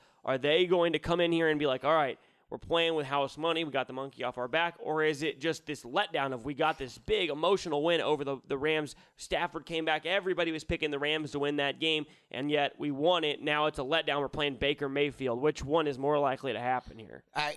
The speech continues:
Speaker 2: I don't think there's gonna be any letdown in, in Detroit because D-, Dan Campbell will have the guys ready to go. There's zero doubt about that. Huge playoff game. I think the Lions are gonna win this by, I'm gonna say,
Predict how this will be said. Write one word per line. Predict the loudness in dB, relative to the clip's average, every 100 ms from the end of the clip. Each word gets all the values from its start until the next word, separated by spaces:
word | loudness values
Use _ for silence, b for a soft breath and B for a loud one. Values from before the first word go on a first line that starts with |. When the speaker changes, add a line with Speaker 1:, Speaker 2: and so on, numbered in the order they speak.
| -2
Speaker 2:
I | 0
don't | 0
think | 0 -2
there's | -4 -2
gonna | -4
be | -2 -2
any | 0 -2
letdown | 0 0 0 -4 -4 -4 -6
in, | -8 -10 -12 -18 _ _ _ _ _
in | -12 -10
Detroit | -8 -6 -6 -8 -14
because | -14 -12 -12
D-, | -10 -10 -10 -8
Dan | -4 -4
Campbell | -4 -6 -4 -4
will | -4
have | -6 -8
the |
guys | -8 -8 -8
ready | -8 -10
to | -12
go. | -14 -14
There's | -16 -14
zero | -12 -10
doubt | -10 -10 -10
about | -12 -14 -4
that. | -2 -2 -6 b b b _
Huge | -8 -8 -8 -8
playoff | -2 0 0 0
game. | -2 -2 -4 -4
I | -4 -4
think | -8 -10 -10 -8
the | -8
Lions | -4 -2 -2 -2 -4
are | -8
gonna | -8 -8
win | -6 -4
this | -4
by, | -4 -2 -2 -4 B B B B
I'm | 0
gonna | 2 2
say, | 0 2 2 2